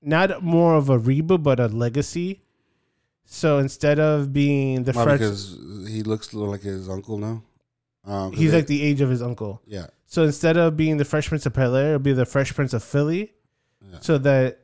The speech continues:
Speaker 1: that Will Smith's character is, like, super success-, uh, super successful in, in Bel-Air and everything, and he sees that his son is, like,
Speaker 2: Acting really privileged.
Speaker 1: acting super privileged, so he sends him to his uncle's house, which is, like,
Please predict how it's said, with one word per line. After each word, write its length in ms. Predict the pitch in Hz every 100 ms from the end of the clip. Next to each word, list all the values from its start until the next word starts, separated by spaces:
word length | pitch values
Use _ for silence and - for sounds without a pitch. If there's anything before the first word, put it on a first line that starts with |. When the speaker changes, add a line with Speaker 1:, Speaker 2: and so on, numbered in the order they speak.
| 139
Speaker 1:
that 240 | 135 127
Will 220 | 127 151 156
Smith's 340 | - 160 143
character 420 | - 165 160 151
is, 120 | 139
like, 160 | 131 117
super 260 | - 151 151
success-, 420 | 135 - 151 147 -
uh, 180 | 139 135
super 260 | - 160
successful 480 | 147 131 - 156 156
in, 140 | 139 120 -
in 360 | 127 117 117 -
Bel-Air 520 | 127 135 135 165 160
and 80 | 151
everything, 440 | 156 156 156 147 139
and 260 | 127 120
he 140 | 117 127
sees 320 | - 156 139
that 160 | 135 120
his 140 | 123
son 380 | - 196 160 143
is, 180 | 135 127
like, 240 | 117 - _ - 104
Speaker 2:
Acting 280 | 101 117
really 180 | 107 107
privileged. 540 | - 107 107 113 - -
Speaker 1:
acting 340 | 170 226 160
super 300 | 143 262 202
privileged, 320 | - 139 131
so 100 | -
he 120 | 143 160
sends 360 | - 160 151
him 220 | 156 147
to 240 | 139 - 139
his 220 | 139 135
uncle's 340 | 185 233 175 156
house, 220 | 127 117
which 200 | 131 -
is, 120 | 123
like, 160 | 120